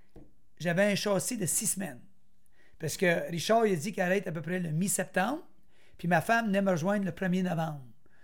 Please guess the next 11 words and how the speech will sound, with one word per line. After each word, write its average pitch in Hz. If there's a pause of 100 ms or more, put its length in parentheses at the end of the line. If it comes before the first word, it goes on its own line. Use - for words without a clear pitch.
(220)
Que -
ça 175
me 170
donne 185
à -
peu 165
près 165
six -
semaines 190
à 160
gérer. 151